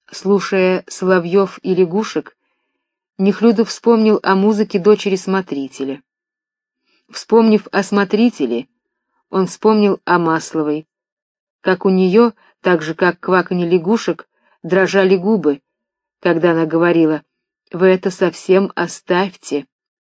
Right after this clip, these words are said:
Потом немец-управляющий стал спускаться к лягушкам.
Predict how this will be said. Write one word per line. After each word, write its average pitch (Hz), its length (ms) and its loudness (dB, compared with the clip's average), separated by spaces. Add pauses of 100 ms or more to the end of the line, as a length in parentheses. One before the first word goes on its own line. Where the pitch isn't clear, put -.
(1120)
Потом 240 380 2 (280)
немец-управляющий 214 1120 2
стал 190 320 -2
спускаться 180 640 -6
к - 100 -12
лягушкам. 165 600 -6